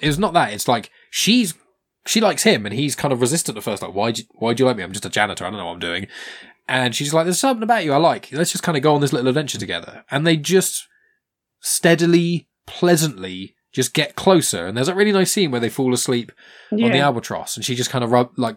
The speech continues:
Speaker 1: leans on him and he kinda looks and then smiles. And it's like, that's so nice and subtle. It adds very little to the story. And the fact you can have these moments in a film that's under eighty minutes, and sometimes I can watch a film that's three hours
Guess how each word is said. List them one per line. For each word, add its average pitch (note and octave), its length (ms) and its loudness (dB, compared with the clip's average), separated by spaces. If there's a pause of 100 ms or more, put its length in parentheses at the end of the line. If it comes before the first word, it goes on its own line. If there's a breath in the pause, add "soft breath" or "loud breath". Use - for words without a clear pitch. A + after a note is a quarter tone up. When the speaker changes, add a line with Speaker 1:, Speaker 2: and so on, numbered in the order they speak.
Speaker 1:
leans B2 320 2
on F#2 120 -4
him E2+ 140 -6
and F#2+ 80 -6
he G2+ 40 -4
kinda A2+ 200 0
looks A#2+ 320 2
and G2 100 -8
then F#2 140 -6
smiles. F#2 540 0
And A2+ 80 -10
it's A#2 80 -4
like, B2+ 200 2 (720 soft breath)
that's G#3 280 2
so G#3+ 220 4
nice F3 340 2
and C3+ 120 -4
subtle. F#2 380 0
It F#2+ 40 -6
adds C#3 280 0
very G3 200 4
little D3+ 160 0
to C#3 100 -4
the C#3+ 80 -2
story. C3 380 2
And G2 100 -6
the B2 40 -2
fact F3+ 180 2
you F3+ 80 0
can E3 120 0
have C#3+ 100 2
these B2 160 0
moments C3+ 360 2
in A2 60 -6
a G#2 60 -6
film A2 260 0
that's A2 240 -6 (300 loud breath)
under C3+ 340 2
eighty C#3+ 320 -2
minutes, A#2 420 -4 (560 soft breath)
and C3 140 -6
sometimes C#3+ 320 0
I C3+ 60 2
can C3 100 -2
watch C3 180 -2
a - 40 -10
film B2+ 180 0
that's B2 140 -6
three B2+ 180 -2
hours G#2 580 0